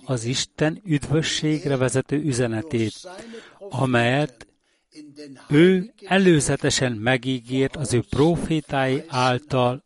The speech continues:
a Szent Írásokban. Az apostolnak ez a szava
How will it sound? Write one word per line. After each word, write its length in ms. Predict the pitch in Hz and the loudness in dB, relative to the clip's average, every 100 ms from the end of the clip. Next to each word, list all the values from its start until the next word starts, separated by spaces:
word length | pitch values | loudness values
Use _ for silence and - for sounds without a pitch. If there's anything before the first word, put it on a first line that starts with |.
| - | -10
a 120 | 143 | -6
Szent 520 | - - 131 135 - - | -2 0 0 -2 -8 -8
Írásokban. 1080 | 143 123 113 110 - 123 87 107 110 104 98 156 - 151 127 165 180 175 _ _ 185 151 285 175 _ 165 175 170 - 185 175 - - _ _ _ _ | -4 -2 -2 -4 -2 -4 -4 -4 -4 -6 -12 -18 -20 -20 -20 -18 -18 -20 _ _ -20 -20 -20 -20 _ -20 -20 -20 -20 -20 -20 -20 -20 _ _ _ _
Az 140 | 143 | 0
apostolnak 880 | 131 151 180 - - 170 170 165 160 - | 2 4 2 0 0 2 2 0 -2 -8
ez 220 | - 143 | -4 0
a 80 | 143 | 0
szava 800 | 123 - 127 110 107 110 170 180 | 0 2 2 2 -2 -6 -10 -18